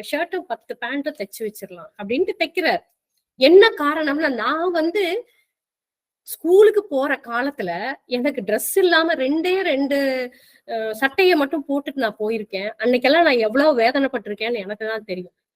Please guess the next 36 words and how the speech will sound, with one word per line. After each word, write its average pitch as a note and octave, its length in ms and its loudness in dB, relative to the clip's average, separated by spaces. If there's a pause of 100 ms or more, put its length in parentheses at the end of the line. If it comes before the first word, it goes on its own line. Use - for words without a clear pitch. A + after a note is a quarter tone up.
என் G#3+ 220 0
பையன் C4 320 0
அந்த G3+ 100 -6
கஷ்டப்படக்கூடாது, F3 760 -16 (800)
என் A#3 240 2
பையன் B3 320 4
நல்லா A3 320 0
இருக்கணும். F#3 420 -8
அவன் F#3 220 -12
ஸ்கூலுக்கு D#4+ 380 0
போகும்போது B3 540 2
தினம் G#3 320 2
ஒரு B3+ 200 0
ராஜா C#4+ 440 2
மாதிரி C#4+ 220 0
இருக்கணும், G#3 300 -6
தினம் B3+ 240 2
ஒரு C#4 100 0
சட்டை. - 300 -12
நான் E4 220 -2
இன்னைக்கு F4 240 2
அவனுக்கு D4 320 -2
இருக்கேன், B3+ 340 -4
நான் B3 200 -4
செஞ்சு B3+ 220 -6
கொடுக்குறேன். F#3+ 360 -14 (400)
நான் C4 360 4
வந்து, D4+ 280 2 (460)
அஹ், G3 480 -2
நான் C4+ 300 2
பட்ட C4+ 240 0
கஷ்டம் C4+ 360 -4
அவனுக்கு G#3+ 240 -6
படக்கூடாது. F#3 460 -14 (840)
அவன் G3 300 -2
ரொம்ப D4+ 280 2